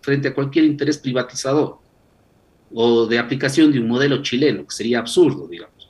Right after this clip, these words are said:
en donde las pensiones son mínimas. Hoy los chilenos están eligiendo un nuevo presidente de la República y la principal tesis de los candidatos presidenciales es mejorar las pensiones de los jubilados,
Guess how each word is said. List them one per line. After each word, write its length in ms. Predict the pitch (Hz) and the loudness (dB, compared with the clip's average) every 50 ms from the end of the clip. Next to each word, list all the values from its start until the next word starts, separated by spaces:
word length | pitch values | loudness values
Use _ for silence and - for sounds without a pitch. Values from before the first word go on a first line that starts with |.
| _ _ _ | _ _ _
en 80 | - 107 | -6 -4
donde 180 | 117 117 113 110 | -4 -2 -2 -4
las 180 | 117 - 107 | -4 -6 -10
pensiones 400 | - - 120 117 151 143 135 - | -8 -6 -6 -2 -2 -2 -2 -2
son 240 | - 143 139 127 120 | 0 0 0 2 4
mínimas. 520 | 135 175 190 160 123 107 98 - - - _ _ _ _ | 4 4 4 4 2 2 -2 -6 -10 -16 _ _ _ _
Hoy 140 | - 147 165 | 0 2 4
los 160 | 165 156 143 | 4 4 2
chilenos 380 | - - 160 175 175 175 170 147 | 2 2 2 4 4 4 4 2
están 280 | 143 139 - 156 160 160 | 0 -2 0 2 4 4
eligiendo 420 | 147 147 147 - 170 165 160 156 | 4 4 2 2 2 2 2 4
un 40 | 147 | 4
nuevo 180 | 165 165 147 | 4 4 2
presidente 300 | 139 143 143 160 165 160 | 0 0 0 0 0 0
de 60 | 156 143 | 2 0
la 60 | 147 | 0
República 380 | 151 147 196 214 214 - 165 | 0 2 2 0 0 0 0
y 60 | 147 135 | 0 0
la 160 | 123 120 - | 0 -4 -6
principal 480 | - 135 135 151 147 - 160 156 151 | -6 -8 -6 -6 -4 -2 -2 -2 0
tesis 320 | - 180 185 180 - - 135 | 0 0 0 0 -2 -6 -6
de 60 | 123 | -4
los 240 | 117 110 104 - - - - - - - | -4 -4 -6 -8 -14 -20 -20 -20 -12 -6
candidatos 380 | 151 139 143 165 156 160 151 139 | -2 0 0 0 0 0 -4 -4
presidenciales 600 | 151 147 139 160 156 151 143 180 180 170 156 139 | -2 -2 0 2 0 0 2 0 0 0 2 0
es 140 | 147 143 | 0 0
mejorar 380 | 135 131 127 - 151 156 175 170 | 0 -2 -2 0 0 2 2 2
las 120 | 160 147 | 2 0
pensiones 440 | - - 131 127 - 156 143 143 120 | -2 -4 -4 -2 0 0 0 0 -2
de 80 | - 104 | -4 -6
los 160 | 104 - - | -8 -10 -10
jubilados, 580 | - 104 120 151 175 156 104 - - - - | -10 -8 -6 -6 -6 -6 -8 -12 -16 -20 -20